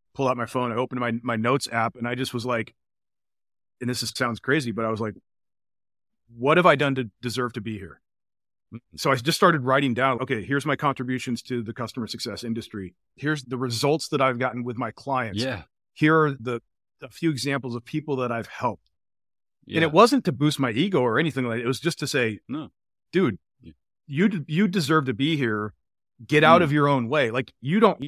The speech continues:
Speaker 1: what you're
Speaker 2: Mm.
Speaker 1: thinking right now doesn't matter. There's people out there that are sitting there in the audience that need to
Speaker 2: Mm.
Speaker 1: hear what you have to say." And it helped.
Speaker 2: Yeah. Yeah.
Speaker 1: Did I feel better?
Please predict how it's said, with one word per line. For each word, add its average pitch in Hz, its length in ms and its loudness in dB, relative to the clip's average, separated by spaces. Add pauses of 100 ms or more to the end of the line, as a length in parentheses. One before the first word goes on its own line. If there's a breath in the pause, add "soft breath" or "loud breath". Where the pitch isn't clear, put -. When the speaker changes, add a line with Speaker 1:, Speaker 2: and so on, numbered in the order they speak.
Speaker 1:
what 156 180 0
you're 156 120 6
Speaker 2:
Mm. - 120 -4
Speaker 1:
thinking 139 260 0
right 175 160 -2
now 175 140 2
doesn't 139 260 -2
matter. 123 300 0
There's 113 200 -8
people 156 300 -4
out 131 180 0
there 120 220 -2
that 117 140 -6
are 113 60 -4
sitting 127 340 -2
there 120 220 -2
in 113 60 -4
the 120 100 -4
audience 117 440 -4 (440)
that 123 300 0
need 127 300 0
to 127 80 0
Speaker 2:
Mm. 117 40 0
Speaker 1:
hear 123 180 -2
what 120 120 -8
you 107 140 -8
have 104 140 -4
to 101 80 -8
say." 101 300 -6 (260)
And 151 120 6
it 139 100 0
helped. - 380 -2
Speaker 2:
Yeah. 87 80 -16 (880)
Yeah. - 120 -6
Speaker 1:
Did 139 140 4
I 120 120 6
feel 165 460 2
better? 135 520 2